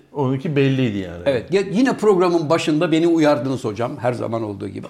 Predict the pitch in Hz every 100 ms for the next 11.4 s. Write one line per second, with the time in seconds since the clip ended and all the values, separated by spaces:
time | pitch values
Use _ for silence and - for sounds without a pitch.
0 | - 262 285 247 208 226 233 220 175 202
1 | 214 214 226 202 196 151 117 151 127 117
2 | 139 - 185 202 214 220 - - - -
3 | - 262 269 - 175 165 139 123 107 113
4 | 156 - 208 208 233 120 101 - - -
5 | 269 254 - 185 147 202 214 170 139 117
6 | 120 107 117 113 113 - 208 185 175 151
7 | 165 165 151 147 156 139 104 120 147 -
8 | 131 147 139 - 123 95 - 151 - _
9 | - - 139 131 - 107 98 - 160 165
10 | 170 - 143 139 156 160 240 285 233 226
11 | 202 202 226